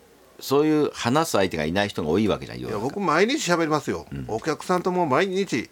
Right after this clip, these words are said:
Speaker 1: ねえ。
Speaker 2: はい。
Speaker 1: それがだから、まあ、社長にとってすごく、
Speaker 2: え？
Speaker 1: まあ、メンタルにとっていいんでしょうね。
Speaker 2: いや、メンタルか分からんけど、
Speaker 1: <laughs>
Speaker 2: お-、やっぱりどこから来たのか聞かなあかんじゃないですか、
Speaker 1: うん。
Speaker 2: まずね。遠いとこから来てくれたはんのにね。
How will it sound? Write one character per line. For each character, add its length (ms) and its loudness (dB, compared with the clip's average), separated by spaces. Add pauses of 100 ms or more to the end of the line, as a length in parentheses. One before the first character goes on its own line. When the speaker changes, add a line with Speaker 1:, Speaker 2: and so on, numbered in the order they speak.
Speaker 1:
ね 440 -6 (100)
え。 40 -6
Speaker 2:
は 180 -4
い。 20 -16 (440)
Speaker 1:
そ 180 -4
れ 60 0
が 100 4
だ 80 4
か 80 2
ら、 100 2
ま 160 0
あ、 40 -4
社 140 -4
長 100 -2
に 80 -4
と 80 -10
っ 20 -16
て 100 -6
す 200 -10
ご 140 -4
く、 180 -8 (520)
Speaker 2:
え？ 120 -16
Speaker 1:
ま 140 -2
あ、 60 2
メ 140 6
ン 80 0
タ 120 2
ル 300 -4
に 120 -8
と 120 -4
っ 20 -14
て 140 -2
い 20 4
い 40 4
ん 60 2
で 80 0
し 100 -2
ょ 20 -4
う 20 -4
ね。 280 -2
Speaker 2:
い 60 2
や、 160 4
メ 80 8
ン 40 6
タ 80 2
ル 100 4
か 60 6
分 80 4
か 80 4
ら 60 4
ん 40 0
け 60 0
ど、 120 0 (300)
Speaker 1:
<laughs> 300 -16
Speaker 2:
お-、 60 0 (540)
や 80 2
っ 40 2
ぱ 60 2
り 40 -2
ど 100 4
こ 120 4
か 100 4
ら 100 2
来 80 -10
た 120 6
の 80 4
か 80 6
聞 140 -4
か 120 6
な 60 6
あ 60 2
か 100 2
ん 40 0
じ 60 0
ゃ 60 0
な 80 0
い 40 -2
で 60 -2
す 60 0
か、 80 0
Speaker 1:
う 20 -2
ん。 20 -2
Speaker 2:
ま 100 0
ず 100 -6
ね。 320 2
遠 160 0
い 20 0
と 80 -4
こ 40 -4
か 40 -2
ら 60 -4
来 80 -12
て 80 -4
く 60 -4
れ 60 0
た 80 -4
は 80 -2
ん 40 -6
の 120 -6
に 60 -4
ね。 240 -6